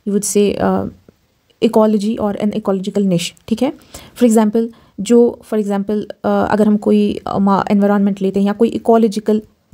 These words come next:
स्फीयर स्पेस लेते हैं किसी का, या for example जिसे हम हैबिटेट कहते हैं,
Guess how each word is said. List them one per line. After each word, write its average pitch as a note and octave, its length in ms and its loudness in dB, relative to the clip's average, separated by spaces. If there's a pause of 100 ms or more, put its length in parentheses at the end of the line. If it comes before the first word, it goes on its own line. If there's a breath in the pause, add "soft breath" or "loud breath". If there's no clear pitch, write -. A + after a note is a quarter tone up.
(560 soft breath)
स्फीयर A#3+ 480 2
स्पेस - 420 -2
लेते F#3 220 -6
हैं F#3 100 -6
किसी G3 300 -6
का, F#3+ 300 -4
या F#3+ 180 2
for F#3+ 100 -2
example F#3+ 280 0
जिसे F#3+ 180 -2
हम G3 60 2
हैबिटेट G3+ 480 2
कहते F#3+ 300 -6
हैं, G3+ 140 -4